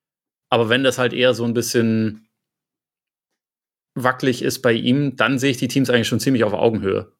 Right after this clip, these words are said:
Also, du hast halt dieses grausige Shooting der Magic, was echt ein ziemlich großes Problem ist. Die Frage, ob sie schneller spielen können, weil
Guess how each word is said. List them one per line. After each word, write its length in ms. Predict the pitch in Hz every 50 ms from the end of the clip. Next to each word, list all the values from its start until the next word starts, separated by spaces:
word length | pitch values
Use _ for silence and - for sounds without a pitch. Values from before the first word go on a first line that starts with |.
| _ _ -
Also, 480 | 120 98 107 107 104 104 98 - - _ _ _ _ _ _
du 80 | - 120
hast 80 | 104 110
halt 120 | 110 107
dieses 160 | 113 107 104
grausige 460 | - 110 107 110 123 127 123 117 113
Shooting 360 | 110 - 139 139 131 143 139 127
der 120 | 120 117
Magic, 560 | 117 123 127 120 120 123 123 120 - - _ -
was 160 | 113 117 113
echt 200 | - - - -
ein 60 | 131
ziemlich 220 | 117 - 123 117 -
großes 280 | - 123 113 110 110
Problem 380 | - - 113 101 110 117 120 117
ist. 240 | 117 117 110 - _ _ - - _ _ _ _ - -
Die 60 | 110
Frage, 340 | - - 110 117 120 110 110
ob 120 | 107 -
sie 100 | - 110
schneller 300 | - 123 123 131 131 127
spielen 300 | - - 131 131 131 120
können, 340 | - 131 131 139 139 131 120
weil 280 | 110 104 104 104 -